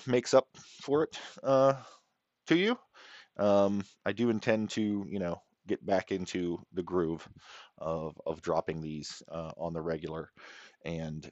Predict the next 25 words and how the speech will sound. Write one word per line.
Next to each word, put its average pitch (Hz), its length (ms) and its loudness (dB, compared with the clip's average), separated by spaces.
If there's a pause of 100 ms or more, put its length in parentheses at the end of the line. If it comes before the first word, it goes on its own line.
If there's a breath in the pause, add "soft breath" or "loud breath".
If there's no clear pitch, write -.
um, 78 440 -8 (1200 loud breath)
I 87 100 2
guess 92 320 2
I'm 98 140 2
not 107 200 4
going 113 160 4
to 101 60 -2
give 104 180 4
it 107 60 8
away, 95 460 4 (520 loud breath)
but 90 380 -2 (500 soft breath)
there 90 300 0
is 104 560 2
a, 92 420 0 (1800 loud breath)
a - 40 0
Toddcast 135 600 4
that 110 120 6
will 123 200 6
be 123 140 -2
coming 117 360 4
at 98 120 0
some 110 220 4
point. 85 380 -2 (380 loud breath)
Um, 82 420 -4 (1040 soft breath)
some 117 720 4